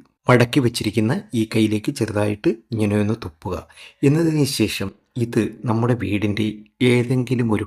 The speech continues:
ഭാഗത്തുള്ള ഏതെങ്കിലും ഒരു ചെടിയുടെ ചുവട്ടിലേക്ക് ഇട്ടേക്കുക. ശത്രുശല്യങ്ങൾ ഒഴിഞ്ഞു പോകണം. ജീവിതത്തിൽ ഇനി അയാളെ കൊണ്ട് ഒരു ദോഷവും ഉണ്ടാകരുത് എന്ന് പ്രാർത്ഥിച്ചു വേണം ഇത്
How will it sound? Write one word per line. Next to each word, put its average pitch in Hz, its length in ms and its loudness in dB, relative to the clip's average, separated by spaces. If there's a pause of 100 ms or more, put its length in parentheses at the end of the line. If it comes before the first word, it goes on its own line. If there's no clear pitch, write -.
ഭാഗത്തുള്ള 98 520 -2 (540)
ഏതെങ്കിലും 127 500 0 (180)
ഒരു 107 180 -2 (120)
ചെടിയുടെ 110 600 2 (480)
ചുവട്ടിലേക്ക് 104 640 -4 (400)
ഇട്ടേക്കുക. 95 420 -4 (440)
ശത്രുശല്യങ്ങൾ 104 680 2 (240)
ഒഴിഞ്ഞു 104 320 0
പോകണം. 113 340 4 (400)
ജീവിതത്തിൽ 113 440 4
ഇനി 101 220 2
അയാളെ 104 300 0
കൊണ്ട് 98 220 -4 (260)
ഒരു 110 160 0 (100)
ദോഷവും 104 520 0
ഉണ്ടാകരുത് 95 500 -2 (260)
എന്ന് 110 160 0 (200)
പ്രാർത്ഥിച്ചു 104 600 0
വേണം 98 260 0 (240)
ഇത് 104 100 -10